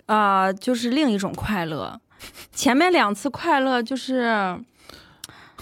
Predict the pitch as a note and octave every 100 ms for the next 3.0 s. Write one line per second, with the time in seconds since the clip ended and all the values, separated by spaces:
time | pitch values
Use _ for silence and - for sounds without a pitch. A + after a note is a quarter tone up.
0 | - - - A#3+ A#3 B3+ - D4 D#4 E4
1 | D#4 C4+ B3+ C4+ - - - - - _
2 | _ _ - E4 D#4+ C#4+ C#4 A#3 A3+